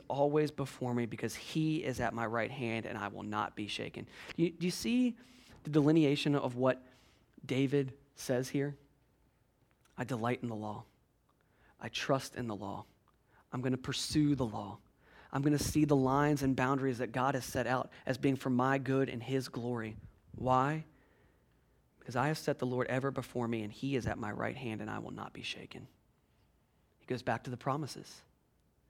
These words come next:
He says, ultimately, "I know I can trust this stuff 'cause I know I can trust God." David recognizes something that I think I am often quick to miss in my own life. And it's something that one of my favorite pastors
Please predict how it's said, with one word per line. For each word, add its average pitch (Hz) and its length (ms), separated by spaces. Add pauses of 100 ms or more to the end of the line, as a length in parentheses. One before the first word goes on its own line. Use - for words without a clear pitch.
(200)
He - 80
says, 180 160
ultimately, 175 440 (240)
"I 190 120
know 240 140
I 214 60
can 170 140
trust 175 260
this 208 140
stuff 233 400 (320)
'cause - 140
I 196 80
know 214 100
I 196 60
can 190 120
trust - 240
God." 151 400 (2500)
David 240 300
recognizes 175 500
something 165 280
that 135 100
I 143 80
think 151 340 (220)
I 151 200
am 147 180
often 131 380
quick - 320
to 135 100
miss 113 320
in 110 60
my 107 180
own 104 160
life. - 480 (920)
And 143 80
it's 139 120
something 190 260
that 151 100
one 160 120
of 170 40
my 151 100
favorite 160 360
pastors 139 540